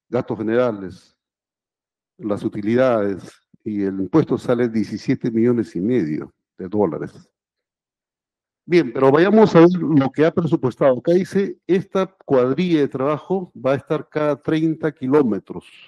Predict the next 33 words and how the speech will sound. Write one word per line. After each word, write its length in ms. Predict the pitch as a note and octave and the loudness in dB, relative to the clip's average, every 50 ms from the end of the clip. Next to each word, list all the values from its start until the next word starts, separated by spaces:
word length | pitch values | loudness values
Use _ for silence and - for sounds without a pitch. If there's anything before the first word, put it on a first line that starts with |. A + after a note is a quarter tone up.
| _ _ _ _ _ _ _ _ _ _ _ _ _ _ _ _ | _ _ _ _ _ _ _ _ _ _ _ _ _ _ _ _
Y 100 | B2 A#2+ | -6 -4
acá 160 | A#2+ - E3 | -2 0 -2
ustedes 380 | E3+ D#3+ - F3+ F3 D#3+ C#3 - | -2 -2 0 0 0 0 0 0
pueden 260 | - E3 D#3 D#3 C#3+ | 0 2 2 2 2
ver 280 | D3 E3 D#3+ E3 _ | 0 0 -2 -2 _
quince 420 | _ - F3 E3+ E3+ D#3 - - C3+ | _ -10 -4 -2 -2 -2 -2 -4 -6
punto 320 | - - E3 D3 - C#3 | 0 2 2 2 2 -2
treinta 340 | - B2 A2 G2+ F2+ - A2 | -2 -2 -4 -4 -4 -4 -4
y 120 | G2+ F#2 | -4 -4
siete. 560 | F2+ - - - B2 F#2 - - - - - - _ _ _ _ _ _ _ _ _ _ _ _ _ _ _ _ _ _ _ _ _ _ _ _ _ _ _ _ _ _ _ _ _ _ _ - | -6 -8 -4 0 0 -2 -2 -4 -12 -12 -12 -14 _ _ _ _ _ _ _ _ _ _ _ _ _ _ _ _ _ _ _ _ _ _ _ _ _ _ _ _ _ _ _ _ _ _ _ 0
¿De 100 | G2+ A2+ | 2 4
dónde 360 | C#3 F3 F#3 F#3 F3 D3 - | 4 4 4 4 2 2 0
saca 320 | - - D#3+ D3+ - D3+ | 0 -2 -2 -2 0 -2
este 300 | C#3 A#2+ _ - D3 E3+ | -2 -2 _ -8 -10 -10
quince 400 | _ - D#3+ D#3 D3 - - B2+ | _ -4 -2 0 0 0 -2 -8
punto 320 | - - D#3 D3+ C3 C#3 C3+ | -6 -6 -8 -4 -4 -4 -4
treinta 360 | - A#2+ G#2+ G2+ G2+ F#2 G#2 G2+ | -2 -2 -2 -2 -2 -2 -4 -4
y 100 | G2+ F#2+ | -4 -6
siete? 560 | - - D#3+ C#3 G2+ - _ - - - _ _ _ _ _ _ _ _ _ _ _ _ _ _ _ _ _ _ - | -8 -8 -6 -6 -6 -6 _ -20 -20 -20 _ _ _ _ _ _ _ _ _ _ _ _ _ _ _ _ _ _ 0
Resulta 440 | A#2 A2+ A#2 F3 F#3 E3 - F#3 F3 | 0 2 4 4 2 4 2 0 0
que 140 | - D3+ | 0 -2
todo 260 | C3+ - - E3 F3+ F#3+ | -2 2 4 4 4 4
este, 420 | F3 - - - F3 E3+ E3 - - | 4 0 0 2 2 2 2 0 -2
este 320 | D3 D#3+ D#3 - - F3 F3 | -6 -8 -6 -2 -4 -4 -2
par-, 260 | - D3 C3+ B2+ - - | -2 -4 -4 -4 -4 -6
este 560 | E3+ D#3+ - _ - - E3 D#3+ D#3 D3+ D3 | -6 -6 -6 _ -2 -2 0 0 2 0 0
análisis 380 | C#3 C3 C#3 D3+ D#3 E3 C#3+ C#3 | 2 2 2 2 4 2 2 0
de 100 | B2+ - | 0 0
costos 400 | - D3+ C#3+ - - C#3 - - | 2 0 0 2 -2 -6 -6 -4
que 140 | - C#3+ C3+ | -4 -2 0
él 80 | B2+ | 0
ha 40 | C3+ | 0
determinado, 840 | C3 B2+ - C#3+ B2 C3 C3 B2+ C3+ C3+ C#3+ D#3+ F3 E3+ - - _ | -2 -2 -2 -2 0 2 2 2 2 2 0 0 -2 -2 -6 -14 _